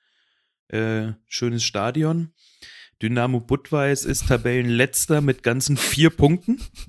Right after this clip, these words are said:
das dann auch alles über dieses Spiel ausgesagt hat.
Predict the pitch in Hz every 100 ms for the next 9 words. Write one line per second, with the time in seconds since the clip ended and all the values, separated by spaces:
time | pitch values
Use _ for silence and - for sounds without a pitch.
0 | - - - 117 120 - 127 117 117 117
1 | 120 131 143 139 127 123 120 117 - 139
2 | 165 107 113 - 120 110 120 - 175 180
3 | -